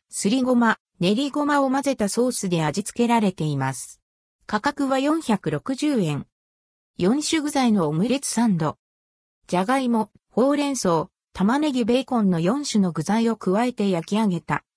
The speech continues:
オムレツに、トマトのソースを組み合わせたサンドイッチ。価格は三百四十八円。ピザサンド、ピザーラ監修極うまクリーミーイタリアーナ味。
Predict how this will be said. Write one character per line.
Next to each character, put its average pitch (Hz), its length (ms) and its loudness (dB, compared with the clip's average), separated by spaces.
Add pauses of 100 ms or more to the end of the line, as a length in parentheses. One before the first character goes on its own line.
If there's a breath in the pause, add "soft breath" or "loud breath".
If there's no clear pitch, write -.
オ 160 120 2
ム 214 160 2
レ 262 100 0
ツ 247 160 -4
に、 226 240 2 (180)
ト 311 120 0
マ 415 140 2
ト 240 140 0
の 202 120 2
ソ 269 220 -2
ー 285 40 0
ス - 160 -2
を 170 160 4
組 202 280 0
み 240 40 4
合 233 80 2
わ 240 80 0
せ 226 160 -2
た 156 140 -4
サ - 200 -2
ン 208 120 4
ド 196 160 2
イ 202 40 2
ッ 208 40 -4 (100)
チ。 - 220 -10 (420)
価 214 140 -4
格 285 240 -2
は 247 160 2
三 311 240 -2
百 220 260 0
四 233 260 2
十 170 200 2
八 - 340 -6
円。 151 240 2 (680)
ピ 208 160 -2
ザ 269 120 0
サ 294 200 -2
ン 294 80 -2
ド、 294 100 0
ピ 285 140 -4
ザ 277 220 0
ー 233 80 2
ラ 165 120 0
監 196 240 2
修 285 260 -4
極 254 320 -2
う 247 60 0
ま 247 140 0
ク 240 100 0
リ 262 220 -2
ー 269 40 0
ミ 269 260 0
ー - 120 -6
イ 214 60 -6
タ 262 140 -4
リ 247 120 2
ア 247 140 2
ー 233 60 2
ナ 220 180 2
味。 160 280 -2